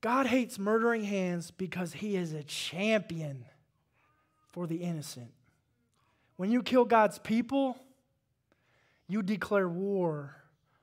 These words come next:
on God and heaven's army. God's justice declares victory for all the innocent.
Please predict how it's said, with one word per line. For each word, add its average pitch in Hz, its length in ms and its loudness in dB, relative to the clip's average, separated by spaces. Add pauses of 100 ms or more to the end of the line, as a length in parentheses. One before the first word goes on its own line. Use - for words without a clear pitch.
(140)
on 165 160 -8
God 151 460 -4 (560)
and 156 100 -8
heaven's 147 720 -8 (500)
army. 139 380 -10 (760)
God's 190 340 2
justice 185 520 0
declares 165 440 -6
victory 156 640 -6 (560)
for 165 260 -14
all 175 580 -2 (600)
the 160 160 -10
innocent. 135 680 -14